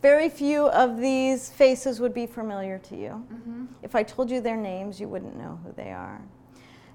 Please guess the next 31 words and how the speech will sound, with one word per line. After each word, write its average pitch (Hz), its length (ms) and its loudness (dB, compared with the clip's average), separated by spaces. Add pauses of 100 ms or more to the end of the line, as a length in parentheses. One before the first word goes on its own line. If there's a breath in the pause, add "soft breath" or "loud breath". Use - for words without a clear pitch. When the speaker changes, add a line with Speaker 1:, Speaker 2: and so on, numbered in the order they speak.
Speaker 1:
They're 349 400 10
a - 20 6
reminder 262 680 2
to 240 160 -8
me 226 240 2
that 208 200 2
while 277 460 4
there 294 220 6
are 285 240 8
often 262 380 2
a 208 60 -2
few 262 360 -4
leaders 233 640 0
that - 400 -2
come 247 400 0
to 247 120 -6
the 220 120 0
top 226 500 -2
and 190 240 -4
get 247 200 4
their, 226 240 4 (440 loud breath)
uh, 196 80 -4
names 233 420 2
in 233 100 -2
the 214 80 -4
history 233 380 -4
books, 196 320 -4
the 226 120 0
work 294 480 4
of 247 180 0
change 233 680 -2